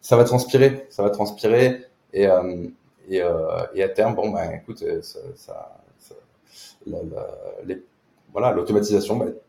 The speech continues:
pleinement démocratisée et du coup, te, tu, ça va un peu dégueulasser le web quand même, hein, je veux dire, c'est inévitable, hein.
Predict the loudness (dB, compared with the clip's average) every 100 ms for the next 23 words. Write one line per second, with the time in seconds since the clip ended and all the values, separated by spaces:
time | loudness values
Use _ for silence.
0 | 0 4 4 2 -2 -2 -6 -6 -6 -4
1 | -4 -8 -14 -16 -14 -16 -16 -20 -20 -20
2 | -4 2 4 4 2 0 2 2 2 0
3 | 0 2 0 2 -2 -4 -6 -4 0 0
4 | 0 0 -2 -4